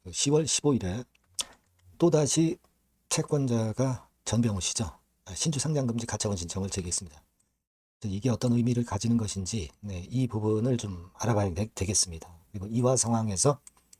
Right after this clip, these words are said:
정정공 시건이 좀 나왔죠. 그래서 이것이 코아스에 어떤 영향으로 작용이 되겠는지, 네, 이 부분을 설명을 드리도록 하겠습니다. 자, 그리고 영상의 끄트머리 부분에서는 잭팟주도 말씀을 드리니까,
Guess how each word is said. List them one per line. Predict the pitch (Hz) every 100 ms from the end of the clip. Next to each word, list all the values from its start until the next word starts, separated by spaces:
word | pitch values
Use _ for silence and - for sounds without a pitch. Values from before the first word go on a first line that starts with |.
| - - _ _ _ _ _ _ _ _ - - _ -
정정공 | 101 147 143 113
시건이 | - 104 98
좀 | 110
나왔죠. | 87 90 - 92
그래서 | 92 -
이것이 | 110 101 107 -
코아스에 | 127 156 151 - 110
어떤 | 98 - 120
영향으로 | 101 107 110 107 107 104 104 110 160 - _ -
작용이 | - 120 113 117 135
되겠는지, | 120 104 101 92 87 82
네, | 90 87 -
이 | 120
부분을 | 107 104 143 131 - _ _ _ _
설명을 | - 139 131 117
드리도록 | 98 95 98 -
하겠습니다. | 95 - 95 - _ _ _ _ _ _ _ _ _ -
자, | 113
그리고 | 120 127
영상의 | 120 123 127 127 123 120 113 - _
끄트머리 | 165 - 139 131
부분에서는 | 113 113 117 117 151 165 - - _
잭팟주도 | - 123 - 123 - - 117 113 127
말씀을 | 120 104 120
드리니까, | 104 104 95 98 123 147